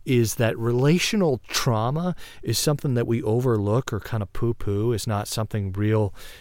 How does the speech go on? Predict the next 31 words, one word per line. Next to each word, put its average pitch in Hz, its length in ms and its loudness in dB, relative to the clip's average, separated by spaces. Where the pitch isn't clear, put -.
impactful 127 840 2
in 160 60 2
our 160 140 0
lives. 160 520 0
A-, 131 180 -4
and 123 160 2
I'm 175 200 8
saying 147 340 2
it 139 140 2
is. - 440 -6
You 110 120 -2
know, 110 320 -2
they, 147 320 4
they 143 320 2
call 143 560 6
a 117 160 0
trauma 131 720 2
like 117 220 0
having 120 300 2
a 101 60 0
car 127 400 0
accident, 98 640 -2
losing 127 440 4
a 110 140 0
loved 113 420 2
one. 92 320 -6
The-, 120 280 0
these 120 240 -2
things 117 300 -2
are 101 60 -4
traumatic, 107 920 -4